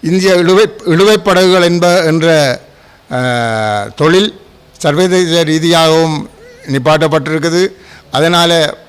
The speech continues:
பாரிய பாதிப்புகள் ஏற்படுது. அதனால அது நிப்பாட்டப்பட வேண்டும் என்று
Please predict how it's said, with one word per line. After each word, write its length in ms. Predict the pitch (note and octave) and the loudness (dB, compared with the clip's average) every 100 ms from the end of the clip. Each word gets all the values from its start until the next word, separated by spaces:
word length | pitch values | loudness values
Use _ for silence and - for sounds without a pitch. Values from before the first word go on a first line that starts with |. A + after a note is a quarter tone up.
| _ | _
பாரிய 300 | E3+ D#3+ D#3+ | -4 -2 -2
பாதிப்புகள் 640 | B2 D3 E3+ E3 E3+ D#3 D3+ | 0 0 0 0 0 0 0
ஏற்படுது. 480 | D#3 D#3+ E3+ G3 - | 0 2 2 0 -2
அதனால 380 | D#3+ D3+ D#3+ E3+ | -6 -2 0 0
அது 200 | D#3+ C#3+ | 0 -2
நிப்பாட்டப்பட 500 | C3+ E3 D#3+ D3+ E3 | 0 0 0 0 0
வேண்டும் 480 | D3+ E3+ F#3 G3+ G#3+ - - - | 2 2 2 2 0 -8 -20 -12
என்று 520 | - D#3+ F3 F#3 E3+ | -4 -2 0 0 -2